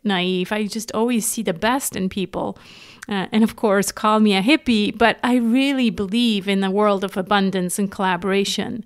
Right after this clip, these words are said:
This, you know, shows in, in other things, uh, that happen in my life where I always give people the benefit of the doubt, and sometimes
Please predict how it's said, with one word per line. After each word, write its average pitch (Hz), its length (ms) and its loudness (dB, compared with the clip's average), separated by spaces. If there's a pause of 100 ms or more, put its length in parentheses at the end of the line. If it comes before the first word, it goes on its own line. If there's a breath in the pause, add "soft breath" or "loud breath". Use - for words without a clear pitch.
This, 214 320 2 (640)
you 226 240 2
know, 214 160 4
shows 220 500 4
in, 196 240 2
in 190 340 0 (140)
other 208 540 2
things, 196 600 0
uh, 190 280 -4
that 185 260 -6
happen 196 340 -2
in 190 140 2
my 185 160 0
life 190 380 -2
where 185 160 0
I 190 140 2
always 208 580 2 (440 soft breath)
give 226 220 0
people 196 300 -2
the 190 80 -2
benefit 190 420 0
of 185 220 -4
the 185 80 -4
doubt, 190 580 2
and 196 420 -2
sometimes 247 720 -4